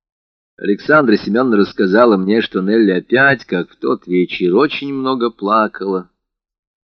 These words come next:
И так и уснула в слезах, как тогда. А уж я теперь уйду, Иван Петрович, так Филипп Филиппович приказал, ждет он меня, бедный.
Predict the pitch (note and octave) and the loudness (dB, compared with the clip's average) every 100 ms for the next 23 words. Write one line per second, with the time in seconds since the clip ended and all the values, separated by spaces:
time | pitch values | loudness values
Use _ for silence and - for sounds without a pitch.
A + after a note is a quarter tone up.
0 | _ _ _ _ - - C3+ - F#2 F2+ | _ _ _ _ -20 -4 -4 -2 -2 -2
1 | - G2 E3 F#3 F3 D#3 - - C#3 C3 | -4 -2 2 4 4 0 -6 -4 -2 2
2 | C3+ A#2 - - A2 G2+ - G#2 F#2+ F2+ | 2 0 -6 -6 -6 -6 -8 -8 -6 -2
3 | G#2 G2 - _ _ _ _ _ E3 F#3+ | -2 -2 -8 _ _ _ _ _ 0 0
4 | - G3+ F#3+ G3 G3 G3 D#3+ D#3 F3 F#3+ | 0 -2 0 0 2 0 2 4 6 4
5 | F#3 F3+ D#3+ - D#3 C#3+ - - _ _ | 2 -2 -6 -4 -2 -2 -6 -12 _ _
6 | - D3+ - E3 D#3 - D3+ D3 - - | -4 -4 -2 0 0 2 2 2 2 -6
7 | D#3+ E3 D3+ D3 B2+ A2 G2+ B2 F3 - | -6 -4 0 0 0 -2 2 4 4 2
8 | G3 F3+ E3+ D#3+ D3+ B2+ A#2+ - C3 | -4 -4 -8 -8 -10 -6 -6 -8 -12